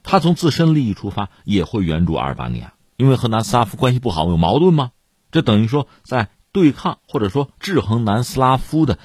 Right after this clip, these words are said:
这个问题上有了一个前沿的盟友。另外自己的影响力，这不到了欧洲东南部了吗？所以苏联当然接纳阿尔巴尼亚，双方一拍即合。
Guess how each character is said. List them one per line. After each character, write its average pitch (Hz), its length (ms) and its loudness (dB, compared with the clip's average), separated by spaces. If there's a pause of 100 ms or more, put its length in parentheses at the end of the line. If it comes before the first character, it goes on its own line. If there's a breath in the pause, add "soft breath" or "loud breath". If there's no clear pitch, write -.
(120)
这 233 200 -2
个 101 120 0
问 82 200 2
题 78 140 -4
上 76 160 -2
有 64 140 -6
了 64 100 -8
一 95 80 -4
个 101 160 -8 (400 soft breath)
前 117 300 0
沿 104 120 0
的 104 100 2
盟 85 180 2
友。 73 100 -8 (360)
另 165 160 4
外 147 100 2
自 170 180 -2
己 92 140 -4
的 85 80 -6
影 120 180 0
响 82 180 -4
力， 87 100 -2
这 - 100 -10
不 - 80 -12
到 113 120 -6
了 92 60 -6
欧 127 220 0
洲 110 100 -4
东 120 160 0
南 104 180 0
部 143 160 2
了 127 60 0
吗？ 120 180 -4 (300)
所 - 240 2
以 113 60 6
苏 127 260 0
联 101 140 4
当 104 120 -2
然 107 100 0
接 139 280 -4
纳 143 120 -4
阿 - 160 -8
尔 127 60 -4
巴 123 140 -6
尼 117 80 -10
亚， - 160 -18 (400)
双 123 240 4
方 90 180 2
一 80 80 -2
拍 73 140 -8
即 - 140 -14
合。 - 160 -20